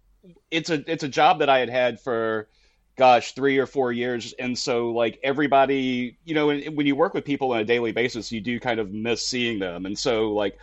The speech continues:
I took a couple of months off, and it was really nice, and I was able to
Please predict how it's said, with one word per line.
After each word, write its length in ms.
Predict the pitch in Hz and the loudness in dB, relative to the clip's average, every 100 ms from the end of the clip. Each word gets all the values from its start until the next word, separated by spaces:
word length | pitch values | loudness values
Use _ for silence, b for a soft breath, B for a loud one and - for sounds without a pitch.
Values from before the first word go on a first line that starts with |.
| B B - | B B -2
I 80 | 131 | 2
took 280 | 170 156 | 4 4
a 40 | 143 | 4
couple 300 | 151 147 143 | 0 2 2
of 100 | 127 | 2
months 240 | 131 - | 0 2
off, 320 | 151 147 139 | 6 8 6
and 100 | 135 | 4
it 80 | 123 | -2
was 160 | 110 107 | -4 0
really 260 | 131 123 | 0 2
nice, 380 | 117 120 120 120 | 2 2 2 -2
and 120 | 120 | -2
I 40 | 107 | -2
was 160 | 107 | 0
able 220 | 110 110 107 | 0 0 -2
to 460 | 123 104 101 98 | -2 0 0 -2